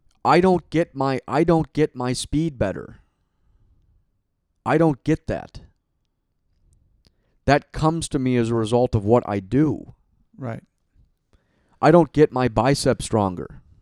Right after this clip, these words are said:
Speaker 1: My bicep naturally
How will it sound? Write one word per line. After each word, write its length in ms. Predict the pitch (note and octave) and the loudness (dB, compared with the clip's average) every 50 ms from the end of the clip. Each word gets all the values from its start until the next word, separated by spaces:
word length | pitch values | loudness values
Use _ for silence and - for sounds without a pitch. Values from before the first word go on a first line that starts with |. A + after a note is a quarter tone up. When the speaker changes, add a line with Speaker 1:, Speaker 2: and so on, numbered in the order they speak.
| _ _ - - - - - - - - - - - - - - - - - - - - - - - - - _ _ _ _ _ _ _ - | _ _ -20 -20 -18 -16 -14 -14 -14 -14 -16 -18 -20 -20 -20 -20 -20 -20 -20 -20 -20 -20 -20 -20 -20 -20 -20 _ _ _ _ _ _ _ 0
Speaker 1:
My 140 | B2 C3 | 0 0
bicep 560 | B2 A2+ C3 C3 D3 C#3+ - - D3 - - _ _ _ | 2 2 2 2 2 2 0 0 -2 -2 -2 _ _ _
naturally 960 | - G#2+ A2+ B2 C3 C3+ D3 C#3+ - - D3+ C#3 B2+ A#2+ A#2 G#2+ G#2 G#2 | -12 -8 -4 -2 -2 -2 -2 -4 -4 -2 -2 0 0 0 0 0 -2 -6